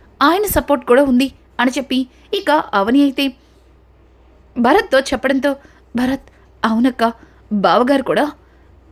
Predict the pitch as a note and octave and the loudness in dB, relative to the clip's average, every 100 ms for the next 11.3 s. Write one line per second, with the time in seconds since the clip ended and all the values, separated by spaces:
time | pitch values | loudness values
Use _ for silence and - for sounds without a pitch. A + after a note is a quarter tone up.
0 | _ - A3+ G3+ G#3+ A3 B3 C4+ - - | _ 0 2 2 0 -2 -4 -10 -10 -20
1 | _ _ A3 G#3 G#3 C4 C4+ C4 B3+ - | _ _ -4 -2 -2 0 2 2 -4 -18
2 | - F#4 G#4 - - G#3 C4 C#4+ - A3 | -4 -2 2 2 0 -2 -2 -2 -6 -4
3 | C#4 C#4 C4+ C#4 C4 C4 - - - C4 | -2 -2 0 0 0 -2 -10 -12 -2 0
4 | C4 C4 _ - E4 C#4+ C4+ - G#3+ G#3 | 0 -4 _ -10 -6 -2 -2 -4 -6 -2
5 | A#3 - C#4 C4+ B3+ _ - - G4+ G4+ | -2 -2 0 0 -4 _ -20 -8 0 0
6 | B3+ B3+ D4 G#3 A3 C4 C4 C4 C#4+ C#4+ | 2 0 0 -2 0 0 -2 -2 0 0
7 | C#4+ - - - E4+ D#4 D4+ - F#3+ F#3+ | -2 -10 -20 -8 -4 0 -2 -2 -6 -6
8 | D4 C#4 C#4 C4+ _ _ - C#4+ G#4+ F#4 | -6 -4 -4 -8 _ _ -6 -2 0 -2
9 | - - C4 C4 C#4 - _ _ B3+ B3 | -4 -6 -6 -4 -4 -6 _ _ -10 -2
10 | D4 A3+ F3+ A#3 C#4 C#4 C#4 _ _ - | -2 0 -2 0 0 0 -2 _ _ -2
11 | C#4 C#4 | 0 0